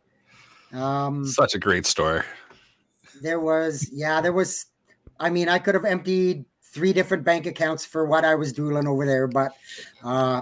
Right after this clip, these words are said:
Speaker 1: I
Speaker 2: Yeah.
Speaker 1: stayed within my budget, which I'm impressed with. And, um, yeah,
Speaker 2: It's
Speaker 1: well,
Speaker 2: all about the supervision.
Speaker 1: well, well, well, no, it wasn't, 'cause you were kicking me to buy stuff. So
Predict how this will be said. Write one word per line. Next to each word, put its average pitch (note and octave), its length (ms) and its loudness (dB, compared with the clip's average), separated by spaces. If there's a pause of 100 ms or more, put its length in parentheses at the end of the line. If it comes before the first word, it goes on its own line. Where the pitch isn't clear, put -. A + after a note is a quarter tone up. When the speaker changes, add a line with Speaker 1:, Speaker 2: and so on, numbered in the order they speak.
(120)
Speaker 1:
I D#3+ 100 2
Speaker 2:
Yeah. D#3 60 2
Speaker 1:
stayed F#3+ 440 0
within G#3 280 2
my F#3+ 160 2
budget, F#3 460 0
which E3 460 -8
I'm D#3 340 -4 (400)
impressed D3 420 -2
with. A3+ 300 0 (100)
And, D3+ 560 -2
um, C#3+ 420 2 (440)
yeah, G3 140 2
Speaker 2:
It's - 160 -4
Speaker 1:
well, E3 120 2
Speaker 2:
all F3+ 60 2
about G2+ 200 4
the G#2 60 -4
supervision. A2+ 680 2 (500)
Speaker 1:
well, C#3 420 -8
well, C#3+ 420 -6 (300)
well, D3 120 -10 (160)
no, G3+ 160 4
it F3+ 60 -2
wasn't, E3+ 280 -2
'cause - 160 -8
you G3+ 80 0
were G3 100 -2
kicking G#3 260 -2
me F3+ 80 2
to E3+ 80 -2
buy E3 200 2
stuff. D3 320 -6
So D3+ 300 -6